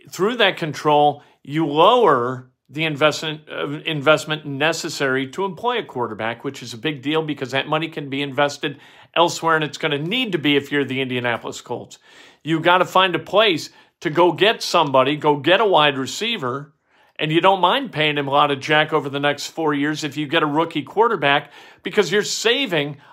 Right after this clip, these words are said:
about thirty, thirty-five million dollars a year in cap space by having that rookie, uh, or that quarterback on his rookie contract.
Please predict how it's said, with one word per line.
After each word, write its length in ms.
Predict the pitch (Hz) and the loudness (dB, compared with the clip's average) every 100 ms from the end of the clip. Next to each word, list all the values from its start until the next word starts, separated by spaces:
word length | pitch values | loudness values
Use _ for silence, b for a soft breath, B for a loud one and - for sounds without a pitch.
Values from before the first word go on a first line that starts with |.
| - | -2
about 340 | 175 254 - | 4 4 2
thirty, 320 | - 185 180 180 | 2 2 2 0
thirty-five 600 | 190 226 254 185 160 156 | 0 0 2 2 2 2
million 300 | 214 208 160 | 0 -2 2
dollars 360 | 156 156 139 | 4 4 -2
a 60 | 139 | -4
year 640 | 127 139 240 233 - - _ _ _ _ _ | -6 -6 -4 -4 -8 -12 _ _ _ _ _
in 180 | 160 143 | -8 -6
cap 300 | - 185 196 | -2 -2 -2
space 540 | - - 131 127 127 b b b _ | -8 -2 -2 -2 -6 b b b _
by 180 | 147 139 | 2 2
having 380 | 131 196 175 139 | 2 0 0 0
that 200 | 131 135 | -2 2
rookie, 480 | 160 156 120 110 b b b b | 0 0 -8 -10 b b b b
uh, 300 | 139 143 135 | 4 6 6
or 80 | 139 | 2
that 220 | 143 143 | 2 2
quarterback 500 | - 160 143 135 131 | 2 0 2 2 0
on 100 | 143 | -2
his 180 | 135 120 | -4 -4
rookie 280 | 127 123 120 | -6 -6 -8
contract. 760 | - 120 113 - - - _ | -6 -6 -6 -12 -14 -14 _